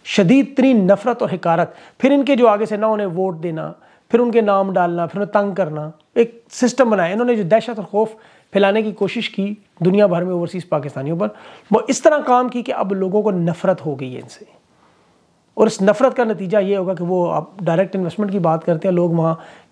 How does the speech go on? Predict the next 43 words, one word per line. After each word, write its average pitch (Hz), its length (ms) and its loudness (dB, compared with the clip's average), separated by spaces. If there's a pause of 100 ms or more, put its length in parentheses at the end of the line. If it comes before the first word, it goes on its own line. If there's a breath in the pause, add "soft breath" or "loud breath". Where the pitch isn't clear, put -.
(160)
एक 196 220 2
डॉलर 185 360 2
भेजने 160 300 -2
को 151 120 -10
तैयार 139 260 -8
नहीं, 165 120 -4
एक 160 120 -2
दिनार, 170 380 2
एक 170 180 -6
रियाल, 156 340 0
एक 165 200 -6 (500)
पैसा 214 260 4
भी 165 120 -2
वहाँ 131 160 -8
भेजने 123 280 -12
को 120 100 -16
तैयार - 180 -16
नहीं। - 420 -20
तो 254 60 6
इन 262 80 6
हालात 247 240 4
में 262 80 4
आप 254 120 0
कैसे 247 260 0
चल 175 180 -4
सकते 151 280 -14
हैं? 135 120 -18 (680)
इस - 200 0
साल 220 200 4
के 226 140 0
आखिर 214 220 0
में 214 140 -4
पच्चीस 262 460 -4
अरब 202 340 -2
की 175 100 -12
किस्त, - 280 -12
फिर 226 120 6
अगले 220 180 2
साल 190 220 2
के 175 80 -8
आखिर 160 160 -6
पच्चीस - 320 -12
अरब, 156 200 -12